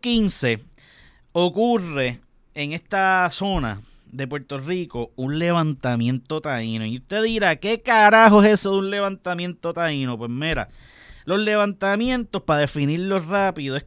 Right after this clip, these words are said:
cuando, es cuando un corillo de gente se arma, o sea, toma las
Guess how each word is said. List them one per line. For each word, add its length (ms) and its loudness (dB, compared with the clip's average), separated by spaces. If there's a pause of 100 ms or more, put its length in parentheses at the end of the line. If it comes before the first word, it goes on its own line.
cuando, 840 0
es 60 -8 (480)
cuando 260 0
un 80 -4
corillo 720 8
de 120 6
gente 560 2 (880)
se 600 -2
arma, 640 2
o 60 -10
sea, 240 -2
toma 280 -2
las 180 0